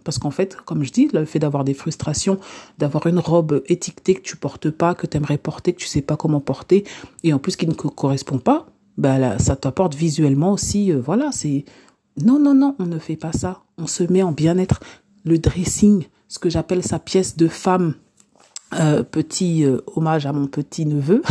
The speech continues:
<laughs> il comprendra si un jour il écoute, euh, la pièce de femme. Alors quand je dis pièce de femme,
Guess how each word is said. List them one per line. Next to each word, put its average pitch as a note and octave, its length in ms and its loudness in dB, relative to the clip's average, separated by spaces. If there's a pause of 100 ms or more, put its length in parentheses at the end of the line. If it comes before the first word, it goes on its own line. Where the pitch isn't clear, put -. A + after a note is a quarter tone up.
(100)
<laughs> - 200 -12
il - 80 2
comprendra - 480 -2
si - 120 -4
un D3 100 0
jour C#3 160 0
il C#3 80 2
écoute, - 320 0 (760)
euh, D3 320 4 (160)
la D3+ 140 -2
pièce F3+ 320 0
de D#3 120 2
femme. D#3 220 0
Alors B2 180 0
quand E3+ 140 -2
je D#3 60 -2
dis E3+ 100 -2
pièce D3 280 0
de C#3 100 2
femme, E3+ 340 0